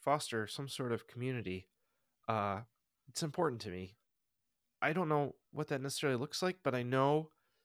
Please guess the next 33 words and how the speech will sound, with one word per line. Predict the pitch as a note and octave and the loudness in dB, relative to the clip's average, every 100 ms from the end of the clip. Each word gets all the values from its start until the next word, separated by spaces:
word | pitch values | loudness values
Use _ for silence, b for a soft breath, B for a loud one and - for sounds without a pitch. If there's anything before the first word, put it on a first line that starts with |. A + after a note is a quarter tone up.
| _ _ _ _ _ _ _ _ _ _ _ _ _ _ _ - | _ _ _ _ _ _ _ _ _ _ _ _ _ _ _ -6
I | C3 | 0
know | C#3+ D3+ | 2 2
that's | A#2+ | 2
something | - D3 | 0 0
I | B2+ | 0
wanna | A#2+ C3+ A#2+ | 2 2 0
do, | G#2 F2+ F#2 G2 _ _ - _ - | -2 -6 -6 -8 _ _ -20 _ -2
and | B2 A#2 A2+ A2 A#2 _ _ _ _ _ _ _ _ _ _ _ _ _ _ _ _ | 2 4 4 2 -6 _ _ _ _ _ _ _ _ _ _ _ _ _ _ _ _
I, | A2 A#2 B2 B2 | 0 2 4 2
maybe | B2+ F#3+ G3+ | 0 2 4
it's | C#3 - | 2 2
something | D#3 D3 | -2 0
that | B2+ | 2
only | G#2+ B2 A#2+ | 4 4 4
happens | A2+ A#2 A2+ G2 | 2 0 -2 -6
at | |
signings | - A#2+ A2+ A2 G2+ | -4 -2 -2 -4 -6
or | F2+ | -10
at | - | -8
shows, | - G#2 F#2 - | -4 -4 -4 -8
but, | - F#2+ _ - _ _ _ _ _ - | -8 -8 _ -20 _ _ _ _ _ -8
you | B2 | -4
know, | G#2 F#2+ - _ _ _ _ _ _ _ _ - | -2 -4 -8 _ _ _ _ _ _ _ _ -10
it's | A#2 | -8
very | - C3 B2+ G#2+ - | -2 0 2 -2 -6
im-, | A2 - _ _ _ _ _ _ _ - | -10 -12 _ _ _ _ _ _ _ -2
it's | B2+ - - | -2 -2 -6
just, | D#3 C#3 - | -4 -4 -2
I | G2 G2+ | -2 0
want | B2 D#3 C3 | 0 0 0
my | A#2+ | 0
work | A#2 B2 - | 2 0 -2
to | - A#2+ G#2+ | -8 -4 -4